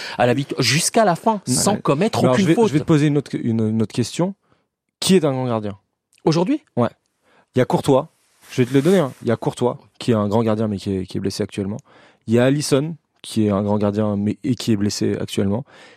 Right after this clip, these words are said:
Speaker 2: Et le reste, tu vas regarder les, dans tous les autres clubs, hein, même, euh, les anciens, euh, style Neuer, et cetera. Tous les clubs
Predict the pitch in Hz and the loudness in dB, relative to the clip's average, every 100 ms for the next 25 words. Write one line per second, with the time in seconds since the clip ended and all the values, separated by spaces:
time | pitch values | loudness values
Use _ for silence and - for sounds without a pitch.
0 | - 147 143 156 170 - - - - - | -4 4 6 6 2 -2 -12 -20 -10 -2
1 | 123 117 127 135 117 110 110 110 113 - | 0 2 2 2 2 0 0 -2 -4 -2
2 | 151 127 135 147 143 120 120 120 135 165 | -2 0 0 0 -2 -4 -8 -2 0 2
3 | 147 135 127 123 117 123 113 139 135 120 | 0 -2 -2 -2 -2 -4 -4 -4 -2 -4
4 | - - 123 123 127 113 - 120 113 135 | -8 -6 -2 -2 -2 -4 -8 -6 -6 -6
5 | _ - _ _ _ - 220 190 180 165 | _ -20 _ _ _ -2 2 2 2 2
6 | 165 | 2